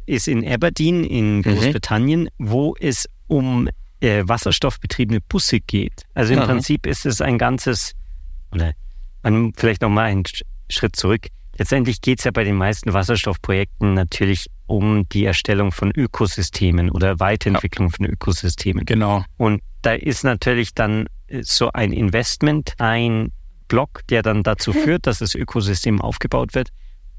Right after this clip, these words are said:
Speaker 1: Aber es ist nicht der letzte Punkt. Und so ist es da
Speaker 2: Ja.
Speaker 1: auch in Aberdeen. Da soll im Prinzip ein,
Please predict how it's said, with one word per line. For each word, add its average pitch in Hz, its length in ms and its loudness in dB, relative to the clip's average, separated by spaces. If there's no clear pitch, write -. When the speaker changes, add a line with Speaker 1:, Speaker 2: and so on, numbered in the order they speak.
Speaker 1:
Aber 113 200 4
es 104 120 0
ist - 180 -2
nicht 120 180 -2
der 104 80 2
letzte 95 340 0
Punkt. 87 300 0
Und 107 120 2
so 139 140 2
ist 117 100 0
es 123 140 -2
da 127 120 2
Speaker 2:
Ja. 110 60 2
Speaker 1:
auch 98 120 -4
in 107 160 0
Aberdeen. 143 500 2
Da 110 140 2
soll 127 340 2
im 127 280 -2
Prinzip 120 420 0
ein, 107 320 2